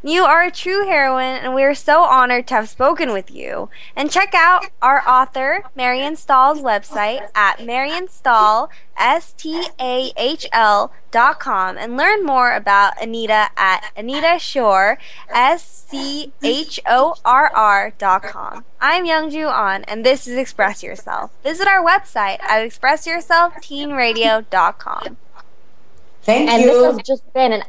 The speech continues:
Speaker 3: absolute privilege talking with you, Anita. You know, what, what a lot of experiences that you've been through, and it's so empowering that you're able to share it with our generation so that history does not repeat itself.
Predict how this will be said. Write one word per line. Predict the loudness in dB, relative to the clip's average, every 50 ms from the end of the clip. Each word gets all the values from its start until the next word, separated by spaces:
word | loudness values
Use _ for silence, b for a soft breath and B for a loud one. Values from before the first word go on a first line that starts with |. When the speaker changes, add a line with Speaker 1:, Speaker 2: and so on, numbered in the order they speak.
| -8 0
Speaker 3:
absolute | 2 4 4 4 4 2 -4 -2 -2 0 -2 -2 -4
privilege | 0 2 4 4 4 4 2 2 2 0 -4
talking | 0 4 4 4 4 0 -4 -6
with | -6 -6 -6 -6
you, | -6 -4
Anita. | -4 -4 -6 -8 -6 -4 -2 0 0 0 -2 -4 -10 -14 -14 -14 -14 -12 -8
You | -2 2
know, | 2 4
what, | 4 4 4 4 2 0 -6 -8 -8
what | -6 2 2 4 4
a | 6
lot | 4 6 4 4 4
of | 2 -2
experiences | -4 -6 -8 -8 -4 -2 -2 -2 -2 -4 -6 -6 -6 -6 -4 -4
that | -4 -4 -4
you've | -4 -2 0
been | 0 0 0 0
through, | 0 0 2 2
and | 2 2
it's | 0 0 2
so | 4 4
empowering | 6 4 2 -2 -8 -4 0 2 4 6 6 6 4 4 2
that | 2 0 2
you're | 2 0 0 2
able | 0 2 4 4 4
to | 2 2
share | -2 -6 0 2 4 6 6
it | 6 4 4 2
with | 2 2 2 0
our | -2 0 0 0
generation | 2 2 2 2 4 2 2 2 2 0 -4 -6 -8 -6 -6 -6 -8 -10 -12 -14 -14
so | -6 -2 0
that | 2 2 2 2 0
history | -2 -2 -2 -2 -4 -2 -2 -2 -2
does | -4 0 2 4 4 4 4 2
not | 0 -2 2 4 4 4 4
repeat | 2 0 -2 -4 -8 -8 -6
itself. | -6 -6 -6 -6 -6 -6 -4 -4 -4 -6 -10